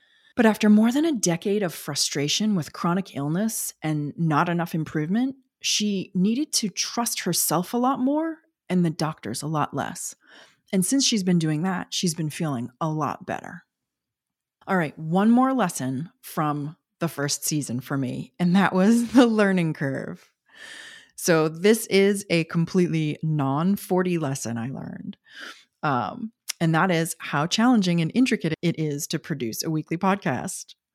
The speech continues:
There are lots of parts of this process that come very easily to me, but audio editing is not one of them. And season one was a trial by fire, steep learning curve. There were people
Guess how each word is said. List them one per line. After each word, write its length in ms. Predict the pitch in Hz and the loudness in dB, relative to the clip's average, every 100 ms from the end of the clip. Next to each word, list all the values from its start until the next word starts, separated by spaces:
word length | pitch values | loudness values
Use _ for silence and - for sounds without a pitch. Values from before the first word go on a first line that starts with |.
| _ - - _ | _ -20 -20 _
There 360 | 160 170 170 - | -2 2 4 4
are 380 | 160 151 156 147 | 2 0 -2 -6
lots 460 | 208 156 156 180 - | -6 -2 0 0 0
of 180 | 226 - | -4 -4
parts 280 | 156 170 196 | -4 -2 -2
of 100 | 165 | -4
this 160 | 180 | -4
process 480 | - 117 170 240 254 | -2 -2 -2 -2 -2
that 160 | 151 - | -4 0
come 180 | 180 | 2
very 240 | 160 156 165 | 2 0 2
easily 400 | 196 202 196 160 | 2 2 2 0
to 140 | - 131 | -2 -4
me, 460 | 107 92 196 240 - _ _ - _ | -4 -6 -6 -6 -10 _ _ -20 _
but 180 | - 220 | -2 0
audio 300 | 151 160 165 | 0 2 2
editing 460 | 160 151 151 151 156 | 2 -2 -2 -4 -6
is 220 | - 165 | -4 2
not 360 | 220 269 330 247 | 4 4 4 2
one 200 | 269 339 | 2 4
of 180 | 269 156 | 2 2
them. 440 | 143 101 - 165 _ _ - - - _ | -4 -6 -10 -14 _ _ -20 -20 -20 _
And 220 | 175 160 | 0 0
season 380 | 156 214 226 247 | 2 4 8 8
one 280 | 190 190 185 | 8 4 4
was 180 | 180 165 | 2 2
a 120 | 147 | 0
trial 420 | - 151 143 165 | 0 0 0 2
by 220 | 175 175 | 2 2
fire, 440 | 180 135 123 147 165 | 2 0 0 -2 -4
steep 380 | - - 165 165 | -4 -2 -2 -2
learning 320 | 151 147 143 | -4 -6 -6
curve. 540 | 147 - - - - _ _ _ - - - 190 | -8 -8 -12 -16 -20 _ _ _ -20 -20 -6 0
There 100 | 175 | 0
were 140 | 185 | 0
people 360 | 214 196 185 | 0 0 0